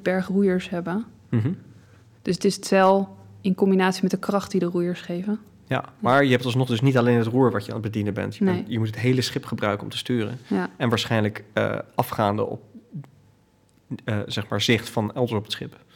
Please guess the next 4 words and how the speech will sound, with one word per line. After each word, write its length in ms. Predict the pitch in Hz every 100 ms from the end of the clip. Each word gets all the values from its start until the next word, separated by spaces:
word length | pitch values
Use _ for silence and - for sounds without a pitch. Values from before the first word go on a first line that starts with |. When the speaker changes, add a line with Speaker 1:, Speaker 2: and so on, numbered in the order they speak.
| - - _ _ _ _
Speaker 1:
Ja, 220 | 190 165 -
van 380 | - 190 202 226
zwaar, 540 | - - 175 180 170 - _ _ _ _ _ _ _ _ _ _ _ _ _ _
eh, 260 | - 160